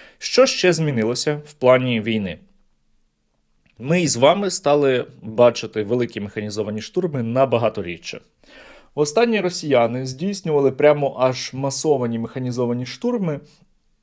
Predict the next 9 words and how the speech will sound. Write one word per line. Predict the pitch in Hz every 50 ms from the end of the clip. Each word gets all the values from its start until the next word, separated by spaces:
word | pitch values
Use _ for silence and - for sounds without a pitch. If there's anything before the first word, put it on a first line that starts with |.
| _ _ _ _ _ _ _ _ _ _ - _
ще | _ - - - - - 170 180
коли | 175 - 143 135 143 156
вони | 147 143 139 131
брали | 123 117 117 123 127 120 113
Авдіївку. | 107 98 98 87 90 85 82 _ _ - 87 _ _ _ _ _ _
Потім | - 208 214 214 - 165 147 135
це | - - 151 151 151
відбувалося | 143 123 117 110 113 113 120 131 139 135 135 127 117 - - 107 - -
епізодично, | 110 - - 120 117 139 151 175 226 240 220 - - 180 170 170